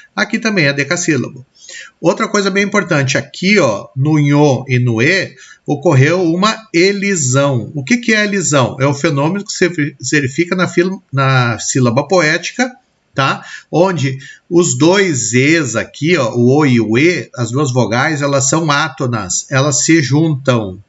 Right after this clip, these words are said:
Quando eu tiver vogais átonas, elas se juntam,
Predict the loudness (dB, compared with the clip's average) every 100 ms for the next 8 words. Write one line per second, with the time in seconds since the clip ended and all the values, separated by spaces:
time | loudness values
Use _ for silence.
0 | _ _ _ _ 0 0 0 -2 -2 -2
1 | -4 -2 -2 -2 -2 -2 -4 -4 -2 0
2 | -2 -2 -2 -2 0 -2 -2 0 0 0
3 | 0 0 0 -2 0 0 -2 -8